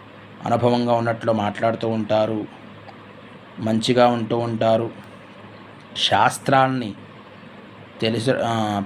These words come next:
పరిగణనలోకి తీసుకున్నట్లుగా ఉంటారు వీరు, అట్లా జీవిస్తారు. మరి ఈ, ఈ వీరికి ఆరోగ్యపరంగా ఇబ్బందులు,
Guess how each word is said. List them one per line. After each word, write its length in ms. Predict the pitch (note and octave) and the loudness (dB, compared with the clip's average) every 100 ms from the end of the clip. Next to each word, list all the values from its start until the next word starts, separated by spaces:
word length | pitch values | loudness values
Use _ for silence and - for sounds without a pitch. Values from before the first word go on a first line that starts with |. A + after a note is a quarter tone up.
| G#2 | 0
పరిగణనలోకి 540 | A#2 B2+ C3 C3 B2+ | 2 2 4 4 2
తీసుకున్నట్లుగా 880 | A#2+ A#2 B2+ B2 A#2+ A#2 A#2 G#2 - - - - - - - - - - - | -2 -4 -2 -4 -2 -2 0 0 -2 -10 -20 -20 -20 -20 -20 -20 -20 -20 -8
ఉంటారు 360 | A2 G#2+ A#2 A2+ | -4 2 2 2
వీరు, 280 | A#2 A#2+ C3+ - - - - | -2 -4 -6 -14 -20 -20 -12
అట్లా 240 | - A#2 | -2 0
జీవిస్తారు. 680 | G#2 G#2+ A#2 A#2+ - G2 - - - - - - - - - - - - - | 2 0 -2 -4 -2 -2 -2 -12 -20 -20 -20 -20 -20 -20 -20 -20 -20 -20 -4
మరి 300 | C#3 C#3 C#3 C3 | 2 4 2 0
ఈ, 220 | C3+ C3 - | -2 -2 0
ఈ 300 | C3+ C3+ A#2+ | 4 4 2
వీరికి 720 | G2+ C3+ C#3 C3+ C#3 A#2+ A#2+ - - - - - - - - - - - - - - A2 | 2 2 2 2 2 2 0 -6 -18 -20 -20 -20 -20 -20 -20 -20 -20 -20 -20 -20 -6 2
ఆరోగ్యపరంగా 600 | A#2 C#3 C3+ C#3 C3+ C3+ | 6 6 6 4 4 2
ఇబ్బందులు, 600 | A2+ B2+ B2+ B2 B2 | 2 0 2 0 -4